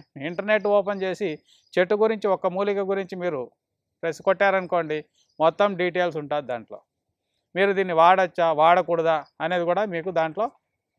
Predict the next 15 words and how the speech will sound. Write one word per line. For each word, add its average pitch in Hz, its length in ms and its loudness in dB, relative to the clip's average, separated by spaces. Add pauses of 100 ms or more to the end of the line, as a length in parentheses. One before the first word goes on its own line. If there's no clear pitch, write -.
(220)
ఎంట్రీ 175 280 -2
ఉంటుంది. 117 360 -4 (520)
ఇటీవల 226 340 6
ఇంకొక 220 440 2 (100)
పని, 208 260 4 (160)
పని 196 200 2
అయిపోయింది. 170 440 -2 (220)
కొంతమంది 190 500 2 (460)
ఈ 165 80 0
హెర్బల్ 170 480 6
లైఫ్స్ 220 260 4
అవి 208 300 4
ఇవి 208 140 0
అని 196 140 -6
చెప్పేసి 202 320 -4